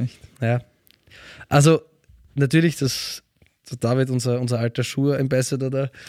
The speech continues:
Speaker 1: <laughs>
Speaker 2: dass du noch keinen Vertrag mit denen hast, frage ich mich heute noch. Ähm,
Speaker 1: Ja, warte noch.
Speaker 2: ja,
Speaker 1: Ja.
Speaker 2: entweder das tatsächlich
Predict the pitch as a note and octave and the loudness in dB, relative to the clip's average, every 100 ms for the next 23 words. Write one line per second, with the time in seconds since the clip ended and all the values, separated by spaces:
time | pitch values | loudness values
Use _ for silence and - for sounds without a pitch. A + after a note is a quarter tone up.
0 | C3 - - A#2+ - G3 G3+ E3+ D#3 D#3 | 2 2 -4 -4 4 6 6 6 4 4
1 | - E3 D#3+ D3+ D#3 D#3+ C3+ D3+ C3+ C3 | 4 4 4 4 4 4 4 2 2 2
2 | C#3 C3 - - - - - - A#2+ B2+ | 0 -4 -8 -16 -16 -16 -6 2 4 6
3 | C3 B2+ A#2 _ - G2+ E2 - G2 A#2 | 4 4 0 _ -6 -4 -4 -6 -2 2
4 | A2+ C3+ - C#3+ E3 C#3+ B2+ C3 G3 - | 4 2 2 0 2 2 4 2 0 -4
5 | C#3+ - C#3 - E3 - | -4 -2 -2 -2 -6 -6